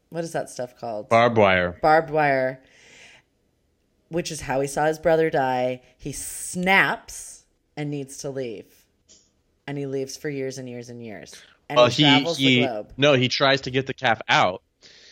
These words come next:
Speaker 2: He tries to get the calf out, but can't 'cause it's too stuck. And then the calf starts to strangle.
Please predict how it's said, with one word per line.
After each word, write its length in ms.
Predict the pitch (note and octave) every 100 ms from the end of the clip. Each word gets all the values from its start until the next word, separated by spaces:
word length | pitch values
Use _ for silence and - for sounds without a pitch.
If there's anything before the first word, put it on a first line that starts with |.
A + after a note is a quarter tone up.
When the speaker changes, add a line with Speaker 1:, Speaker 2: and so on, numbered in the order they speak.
| _
Speaker 2:
He 80 | C3+
tries 240 | D#3 D3+
to 60 | D3
get 80 | C#3+
the 40 |
calf 300 | C#3+ C3+ -
out, 340 | C3+ C#3 G#2 - _ _ -
but 200 | C3 -
can't 340 | - E3+ C3+
'cause 140 | - A2+
it's 180 | - -
too 180 | D#3+
stuck. 360 | C#3+ - D3 -
And 120 | A2+ A2
then 80 |
the 80 | A2
calf 280 | A2+ B2+ A#2+
starts 240 | - A2+ -
to 100 | G#2
strangle. 540 | - A#2+ B2+ G2 G2